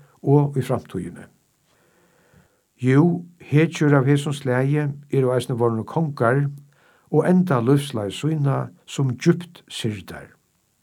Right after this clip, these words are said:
Hesar tankar hevur Marta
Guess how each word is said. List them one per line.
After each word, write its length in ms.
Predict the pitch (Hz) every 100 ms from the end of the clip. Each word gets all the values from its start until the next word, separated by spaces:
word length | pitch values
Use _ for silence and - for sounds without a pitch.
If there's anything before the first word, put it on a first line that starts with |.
| _ _ _ _ _ _ _ _ _ _ _ _ _ _ _
Hesar 300 | - 151 170
tankar 560 | 170 165 - 139 127 113 - -
hevur 240 | 123 113
Marta 540 | 113 110 - - 131